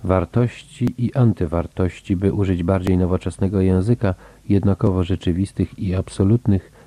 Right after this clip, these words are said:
niezależnych od poglądu, jaki ludzie o nich powezmą i od warunków, w jakich się znajdą. Tymi dwoma skrzydłami ołtarza są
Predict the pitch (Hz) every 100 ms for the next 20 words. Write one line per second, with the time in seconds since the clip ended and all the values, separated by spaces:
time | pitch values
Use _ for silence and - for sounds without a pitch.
0 | - 104 101 107 107 98 87 - - -
1 | 85 82 85 90 85 87 - - - -
2 | 85 - 85 87 87 - 87 80 - -
3 | - _ - - 85 78 92 87 92 87
4 | 85 82 98 - 104 95 101 107 95 82
5 | - 76 71 - - _ - - 87 82
6 | - 82 90 80 80 71 65 67 67 -
7 | - _ _ _ _ _ _ _ _ _
8 | _ _ _ _ - - 92 90 98 127
9 | 117 - - 104 90 107 120 104 92 90
10 | - 110 107 98 - - 87 82